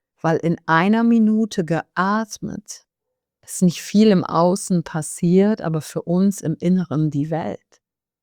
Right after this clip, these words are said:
Und wenn dein Kopf Worst-Case-Szenarien abspielt, frag dich doch einfach, also es gibt zwei Möglichkeiten, die mache ich manchmal auch im Coaching.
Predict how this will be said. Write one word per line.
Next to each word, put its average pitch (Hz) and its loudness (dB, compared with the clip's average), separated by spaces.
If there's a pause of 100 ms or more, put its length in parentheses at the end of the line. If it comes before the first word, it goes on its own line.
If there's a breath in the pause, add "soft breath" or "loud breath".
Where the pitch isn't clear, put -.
(1080 soft breath)
Und 196 4
wenn 220 4
dein 269 4
Kopf - -6 (300)
Worst-Case-Szenarien 147 0
abspielt, - -12
frag 156 -6
dich 202 -6
doch 170 -6
einfach, 170 -6 (1500 soft breath)
also 175 2
es 175 -10
gibt - -2
zwei 185 2
Möglichkeiten, 165 -2
die 156 -6
mache 175 0
ich 175 -12
manchmal 170 -2
auch 147 -6
im 147 -10
Coaching. - -16